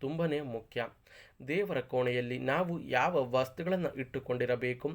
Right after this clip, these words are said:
ಯಾವ ವಸ್ತುಗಳನ್ನ ಇಟ್ಟುಕೊಂಡಿರಬಾರದು, ದೇವರ ಕೋಣೆಗೆ ಸಂಬಂಧ ಮಗಳಿವು. ಮಗಳನ್ನ ಪ್ರತಿಯೊಬ್ಬರು ತಿಳಿದುಕೊಂಡಿರ-, ಹಾಗೂ ಸ್ನೇಹಿತರೆ,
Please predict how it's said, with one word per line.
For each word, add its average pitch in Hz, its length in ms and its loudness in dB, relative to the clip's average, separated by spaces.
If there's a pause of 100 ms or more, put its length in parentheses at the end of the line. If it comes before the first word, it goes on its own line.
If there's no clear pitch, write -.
(140)
ಯಾವ 139 480 2
ವಸ್ತುಗಳನ್ನ 165 540 2 (140)
ಇಟ್ಟುಕೊಂಡಿರಬಾರದು, 123 1000 2 (600)
ದೇವರ 190 300 4
ಕೋಣೆಗೆ 165 440 0
ಸಂಬಂಧ 175 500 2
ಮಗಳಿವು. 123 640 0
ಮಗಳನ್ನ 170 400 2
ಪ್ರತಿಯೊಬ್ಬರು 170 680 -2
ತಿಳಿದುಕೊಂಡಿರ-, 131 720 0
ಹಾಗೂ 175 240 0
ಸ್ನೇಹಿತರೆ, - 480 -8